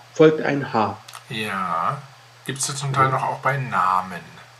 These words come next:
Speaker 1: Genau, Theodor,
Speaker 2: Thomas.
Speaker 1: bla, Thomas,
Speaker 2: Ah.
Speaker 1: dann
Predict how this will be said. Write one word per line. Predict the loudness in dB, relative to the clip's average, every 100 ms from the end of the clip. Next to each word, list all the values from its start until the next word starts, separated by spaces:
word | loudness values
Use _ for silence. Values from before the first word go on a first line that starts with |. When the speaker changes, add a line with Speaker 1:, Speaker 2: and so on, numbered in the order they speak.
| -20 4
Speaker 1:
Genau, | 6 6 4 0 -2
Theodor, | 6 10 10 8 6 4 4 0 -4 -6 -8 -12
Speaker 2:
Thomas. | -8 -4 -2 0
Speaker 1:
bla, | 0 0 -2 -6 -20 -20 -20 -20 -12
Thomas, | -4 0 0 2
Speaker 2:
Ah. | 0 -2 -4 -10 -18 -20 -20 -20 -16 0
Speaker 1:
dann | 2 2